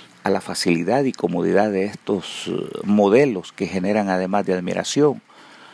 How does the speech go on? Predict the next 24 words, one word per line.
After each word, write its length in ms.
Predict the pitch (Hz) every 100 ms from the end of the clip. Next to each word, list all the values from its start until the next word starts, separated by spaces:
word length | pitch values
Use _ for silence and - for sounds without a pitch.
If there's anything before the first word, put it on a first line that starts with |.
| - - - -
los 200 | 101 104
mismos 260 | 123 117 -
sentimientos 640 | 110 98 95 110 113 95
de 100 | 92
grandeza 540 | 85 85 95 123 -
de 120 | 101
sus 180 | 87 104
discípulos 580 | 92 - 120 - 107 95 -
cuando 260 | 95 90 87
le 100 | 87
dijeron 420 | 85 95 87 87
a 60 | 87
Jesús: 580 | 82 - 123 120 - - - - - - - - - - 202
"Mira 180 | 135 117
las 200 | 98 87
maravillas 500 | 87 90 101 117 90
de 80 | 90
este 200 | - -
templo". 560 | 156 160 107 - - - _ _ _ _ - - _ - - - - - - - -
Y 60 | -
se 140 | 107
podría 300 | 104 98 101
afirmar 500 | - 98 95 104 110
que 260 | - 98